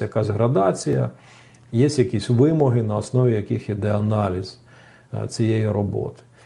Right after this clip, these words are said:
Однак у всьому цьому, пане Дмитре, є проблема. Все це індивідуальні рішення президента. Це не пр-, це не система працює. Тобто політична система мертва.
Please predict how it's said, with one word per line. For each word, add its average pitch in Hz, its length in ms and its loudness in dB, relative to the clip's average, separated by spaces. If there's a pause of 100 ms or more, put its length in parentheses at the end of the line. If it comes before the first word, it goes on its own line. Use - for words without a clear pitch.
(400)
Однак 226 300 2
у 196 40 4
всьому 233 380 6
цьому, 165 680 4 (140)
пане 143 240 4
Дмитре, 139 420 4
є 135 160 4
проблема. 110 720 0 (920)
Все 208 200 4
це 196 260 2 (120)
індивідуальні 147 920 4
рішення 123 440 0
президента. 98 720 -4 (920)
Це 202 180 4
не 180 160 6
пр-, 127 360 0
це 160 160 2
не 160 160 4
система 135 580 0
працює. 101 580 -8 (440)
Тобто 107 220 -2
політична 160 560 2
система 135 500 2
мертва. 107 580 0